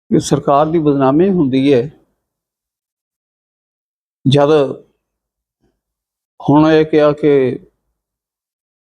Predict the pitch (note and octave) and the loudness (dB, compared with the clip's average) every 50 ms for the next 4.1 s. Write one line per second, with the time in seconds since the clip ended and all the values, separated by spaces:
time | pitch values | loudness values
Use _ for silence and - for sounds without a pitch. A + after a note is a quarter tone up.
0 | _ _ _ _ _ _ _ _ - - - D3+ D#3 D#3 D3+ D3 D3 D#3+ D#3+ D3 | _ _ _ _ _ _ _ _ -2 0 2 2 4 2 2 0 0 -2 -2 0
1 | C#3+ D3+ D3+ C#3 D3 C#3+ D3 C#3+ C#3+ C#3+ C#3+ D3 D3 D3 - C#3+ C#3 C3+ C3+ C#3 | 0 -2 0 0 0 0 2 2 2 2 2 0 -2 -2 -2 -2 0 0 0 0
2 | C3+ C#3+ C#3 C#3 C#3 C#3 - C#3 B2+ - - C3 C3 C#3 C3+ - C#3 B2+ B2 C3 | 0 0 -2 -2 -2 -4 -6 -8 -6 -6 -8 -4 -2 -4 -4 -2 -4 -4 -4 -4
3 | C3 - - B2+ A#2+ B2+ C3 C3 - - B2 B2 A#2 B2 A2+ - - B2 A#2 A2 | -6 -4 -4 -4 -4 -2 -6 -8 -6 -4 -4 -2 -2 -2 -4 -2 0 0 0 0
4 | - - | -2 -8